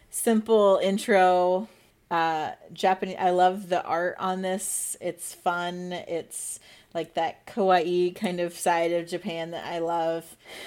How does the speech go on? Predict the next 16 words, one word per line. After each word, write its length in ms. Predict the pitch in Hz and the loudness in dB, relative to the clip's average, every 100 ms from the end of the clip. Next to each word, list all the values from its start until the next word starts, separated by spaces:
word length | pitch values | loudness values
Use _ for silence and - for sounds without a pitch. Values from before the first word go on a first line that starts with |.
| - - | -16 -4
Rolling 320 | 240 226 214 | 4 6 6
dice, 460 | 196 180 175 175 - | 4 4 2 0 -4
it's 420 | 180 175 - - | -4 -6 -8 -6
like, 380 | 160 117 - - - _ - | -6 -6 -10 -20 -20 _ -4
this 200 | 202 254 | -2 -2
is, 140 | 247 | -2
that's, 260 | 196 214 - | 2 2 4
like, 300 | 226 - - _ _ _ _ _ | 0 0 -20 _ _ _ _ _
basement 520 | 180 170 160 170 160 | 0 2 -2 -6 -6
level. 340 | 151 160 151 143 | -2 -2 -2 -8
If 120 | - | -4
you 60 | 202 | -2
wanna 140 | 214 | 0
get 140 | 185 | -2
people 280 | - 214 170 | -6 -8 -6
involved, 640 | 160 156 160 160 160 - | -6 -2 0 0 -4 -8